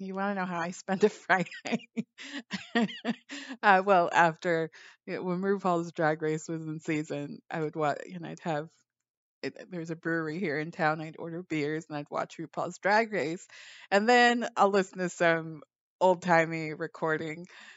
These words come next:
And so one night after RuPaul's Drag Race, I was listening to some old Catherine Ponder recordings, which, thank you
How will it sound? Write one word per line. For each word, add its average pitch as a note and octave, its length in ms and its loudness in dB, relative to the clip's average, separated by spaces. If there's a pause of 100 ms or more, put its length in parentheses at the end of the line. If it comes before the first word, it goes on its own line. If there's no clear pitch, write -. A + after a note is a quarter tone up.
(120)
And F3 300 -2
so F#3+ 320 8
one G#3 520 4 (140)
night E3+ 340 -2
after E3+ 320 0
RuPaul's E3 440 -4
Drag D4+ 280 2
Race, F#3 280 0
I F#3 40 0
was E3 140 -4
listening E3+ 420 -8
to F3+ 140 -6
some F#3 260 -10
old F3+ 420 -2 (120)
Catherine E3+ 540 0
Ponder A#3 420 -2
recordings, E3 760 -4
which, F3 300 -4 (160)
thank G3+ 280 -2
you G3 160 -4